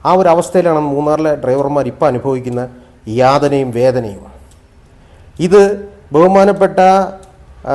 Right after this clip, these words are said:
നമ്മുടെ ഗതാഗത വകുപ്പ് മന്ത്രി കരിങ്കൊടി കാണിച്ചു എന്ന് പറഞ്ഞ് ഒരു ഇന്ത്യൻ പൗരൻ എന്നുള്ള നിലയ്ക്ക് ഒരു ഡ്രൈവർമാർക്ക് കരിങ്കൊടി കാണിക്കാൻ പാടില്ലേ? എനിക്ക് ചോദിക്കാനുള്ളതാ. ഇവിടെ സൈറ്റ് സീയിന് വേണ്ടിയിട്ട് ഡബിൾ ഡെക്കർ ബസ് ഇട്ടു.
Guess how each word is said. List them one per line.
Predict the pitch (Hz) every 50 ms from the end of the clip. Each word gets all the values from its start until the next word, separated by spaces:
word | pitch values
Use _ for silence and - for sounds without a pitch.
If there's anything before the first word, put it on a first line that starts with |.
| 139 139 147
നമ്മുടെ | 156 170 170 170 165 160 156 151 127 120 139 139
ഗതാഗത | 147 147 170 180 185 196 190 190 185
വകുപ്പ് | 185 185 185 185 175 165
മന്ത്രി | 156 160 165 175 170 165 165 170 170 - - - - - - - 160
കരിങ്കൊടി | 160 175 196 208 190 220 208 214 190 190
കാണിച്ചു | 175 175 185 180 - 190 180
എന്ന് | 180 180
പറഞ്ഞ് | 175 180 202 214
ഒരു | 202 208 208
ഇന്ത്യൻ | 226 220 240 240 233 180 214
പൗരൻ | 208 208 214 220 214 214
എന്നുള്ള | 208 202 202 208 196
നിലയ്ക്ക് | 180 180 180 190 202 196
ഒരു | 190 185 175 180
ഡ്രൈവർമാർക്ക് | 175 180 190 185 185 190 190 185 185 190 175 180
കരിങ്കൊടി | 165 175 190 202 202 180 180 185
കാണിക്കാൻ | 175 180 185 180 190 185 156 165
പാടില്ലേ? | 170 175 196 180 190 190 139 - - - - - - - - - - - - - - - - - -
എനിക്ക് | 143 143 151 175 -
ചോദിക്കാനുള്ളതാ. | 165 165 170 185 175 202 196 180 180 170 139 104 104 - - - - - - - - - - - - - - - - - - - - - - - 185
ഇവിടെ | 196 196 214 208 208 202 185 - - - - - -
സൈറ്റ് | 180 175 190 190 - -
സീയിന് | 226 214 202 208 196 185
വേണ്ടിയിട്ട് | 180 185 180 185 175 185 185 170 165
ഡബിൾ | 170 170 185 170 190
ഡെക്കർ | 190 185 190 175 160
ബസ് | 160 156 - 185
ഇട്ടു. | 185 - 180